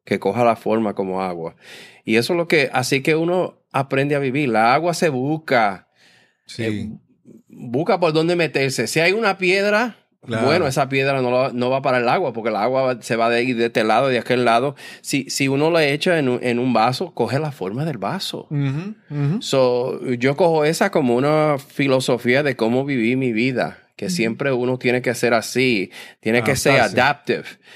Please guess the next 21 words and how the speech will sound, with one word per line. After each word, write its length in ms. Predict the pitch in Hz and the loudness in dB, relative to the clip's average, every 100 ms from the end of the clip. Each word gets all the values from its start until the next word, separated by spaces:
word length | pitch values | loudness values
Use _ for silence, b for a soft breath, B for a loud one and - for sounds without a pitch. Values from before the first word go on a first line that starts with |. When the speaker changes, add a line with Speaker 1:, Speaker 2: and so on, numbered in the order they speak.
| B | B
Speaker 2:
Sí. 400 | - 110 107 104 101 | -4 0 2 2 -2
Speaker 1:
Um, 220 | 98 95 b b | -6 -8 b b
si, 320 | - 127 120 | -2 0 0
si, 680 | - 139 127 123 120 120 120 | -4 0 0 2 0 0 -2
si 180 | - 123 | -2 0
yo 100 | 131 | 2
estoy 160 | 202 | 2
hablando 420 | 185 160 165 175 160 | 2 2 0 0 -2
con, 380 | 156 135 135 | -2 0 -4
con 220 | 131 127 127 | -4 -6 -4
una 200 | 151 160 | -4 -4
persona 500 | 147 127 139 139 131 | -6 -2 0 0 2
que 180 | 120 127 | 2 2
es 140 | 135 | 0
un 200 | - 143 | -2 -2
C 180 | 123 - 147 131 | -2 -2 -2 -2
E 60 | 120 | 2
O 320 | 131 113 95 | 2 2 0
de 100 | 98 | -2
una 220 | 110 131 | 0 0
compañía, 640 | 127 123 123 127 135 110 | -2 -2 0 2 2 0